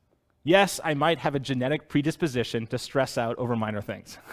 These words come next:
<laughs> Anyone who has known me for any length of time can attest to my well-honed capacity to manufacture stress. If they gave out P H Ds for such things,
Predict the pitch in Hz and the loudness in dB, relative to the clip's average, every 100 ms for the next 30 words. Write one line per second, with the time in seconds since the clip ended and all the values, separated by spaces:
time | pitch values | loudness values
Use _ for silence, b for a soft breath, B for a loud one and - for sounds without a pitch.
0 | - 170 - 190 180 196 - 120 151 170 | 0 2 2 -2 -4 -16 -4 -2 0 2
1 | 175 208 196 151 147 147 147 139 135 143 | 6 6 6 4 2 2 0 0 -2 -2
2 | 160 135 147 151 - 117 113 120 170 175 | 0 -2 -2 -4 -2 -2 -2 0 2 4
3 | - 156 - - B 165 160 139 143 196 | 6 6 4 -8 B 0 2 4 6 6
4 | 196 185 180 196 - 180 165 143 131 - | 8 6 6 4 4 4 4 0 -2 0
5 | 139 139 170 175 151 127 - 127 B B | 2 2 2 2 2 0 0 -4 B B
6 | - 151 104 - - b b b b b | -6 -2 -2 -4 -16 b b b b b
7 | 120 127 117 156 170 185 - 180 180 - | -8 -4 -2 2 4 2 2 2 2 0
8 | 143 147 - 156 156 - 127 120 123 - | 2 2 0 -2 -2 -2 -4 -2 -4 -8